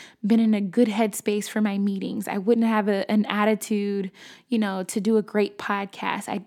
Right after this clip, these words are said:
I'd have a bad attitude, and I definitely wouldn't have made it to the gym. Another way I think to really show up for yourself and show up for what you want is to be present.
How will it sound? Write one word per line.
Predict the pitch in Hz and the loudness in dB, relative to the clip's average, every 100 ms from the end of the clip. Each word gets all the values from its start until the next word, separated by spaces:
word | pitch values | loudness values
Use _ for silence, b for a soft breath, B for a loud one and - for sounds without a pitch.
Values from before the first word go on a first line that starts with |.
| - | -6
I'd | 170 | -4
have | 196 190 | -4 -4
a | 202 | 0
bad | 233 302 | 4 4
attitude, | 226 208 202 - 196 - | 2 -2 -4 -4 -4 -2
and | 208 | -4
I | 202 | -4
definitely | 185 233 254 240 220 208 208 B B B | 0 -2 2 0 2 0 0 B B B
wouldn't | 220 220 | 2 4
have | 208 190 | 4 2
made | 196 202 | 0 -2
it | 202 | -4
to | 196 | -6
the | 190 | -6
gym. | 180 196 - 214 - _ _ _ _ _ _ _ _ - b b | -6 -6 -6 -8 -12 _ _ _ _ _ _ _ _ -20 b b
Another | 226 254 285 | 4 6 8
way | 277 254 | 6 4
I | 254 | 2
think | 240 233 | 0 -2
to | - | -2
really | 220 220 220 | -2 0 0
show | - 220 214 | 2 2 2
up | 214 | 0
for | - | -2
yourself | - 208 - 196 196 | -2 -2 0 -2 0
and | 208 196 | 0 2
show | 220 202 | 2 2
up | 202 - | 0 -2
for | 208 202 196 B B B - | -4 -4 -6 B B B 2
what | 226 - | 2 4
you | 226 | 0
want | 196 202 214 | 2 0 -2
is | 233 - | -4 -6
to | 233 | -2
be | 277 | 0
present. | 294 - 254 254 190 | 0 -2 -2 -2 -4